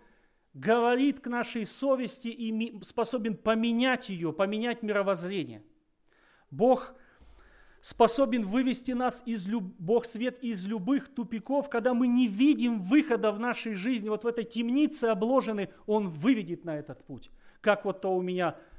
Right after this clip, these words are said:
казалось бы, ну все еще темно, но уже вот на выключатель, вот эта маленькая небольшая красная точка,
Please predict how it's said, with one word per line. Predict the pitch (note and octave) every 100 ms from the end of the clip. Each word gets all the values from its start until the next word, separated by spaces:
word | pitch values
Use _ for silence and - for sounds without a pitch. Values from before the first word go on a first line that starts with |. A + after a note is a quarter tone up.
| - - -
казалось | F3 F#3+ F#3+ E3
бы, | D3 E3
ну | E3+
все | - G#3+
еще | F3+ F#3
темно, | - F#3+ A3+ G3+
но | F3
уже | E3+ F#3
вот | E3 - -
на |
выключатель, | E3 F3+ F3+ - G#3+ - D3
вот | D3
эта | F3 E3 E3+
маленькая | F#3+ A3 G3+ F3+
небольшая | F#3+ F3+ F3+ G3 F3
красная | F#3 F3+ F3 F3
точка, | D#3+ - F3 D#3 - A#2